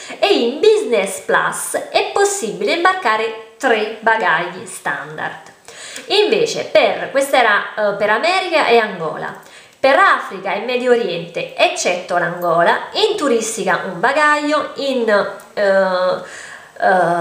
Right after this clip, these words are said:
sempre in turistica complementare due bagagli e in business tre bagagli. Quindi,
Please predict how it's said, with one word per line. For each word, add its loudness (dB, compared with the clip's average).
sempre 0
in -2
turistica 0
complementare 2
due -2
bagagli 0
e 2
in 0
business 0
tre 0
bagagli. 2
Quindi, -4